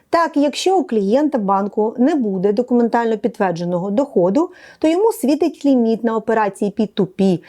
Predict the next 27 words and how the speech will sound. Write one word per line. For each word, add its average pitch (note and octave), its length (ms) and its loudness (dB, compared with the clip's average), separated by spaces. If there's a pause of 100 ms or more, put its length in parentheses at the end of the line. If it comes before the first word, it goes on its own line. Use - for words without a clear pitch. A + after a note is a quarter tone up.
(140)
та G#3+ 100 2
ібен A3 540 0 (280)
та A#3+ 140 2
кількість C4 420 0
рахунків A#3+ 680 0
не B3+ 180 2
більше A3 360 -2
трьох A#3 560 0 (100)
в A#3 60 0
одній G#3 320 0
валюті. E3+ 540 -4 (260)
Кредитні, B3+ 540 2
депозитні F#3+ 640 -2
та G3 120 0
рахунки A3 440 0
для A3 160 0
виплат B3 320 0 (220)
за A#3+ 140 2
держпрограмами B3+ 840 0 (200)
не A#3 140 2
враховуються. A#3 760 -4 (420)
Максимальна D4 640 0
сума, A#3 420 -2
яку F#3 280 -2
такий A#3 320 0
неблагодійний A#3+ 960 0
зможе G3 500 0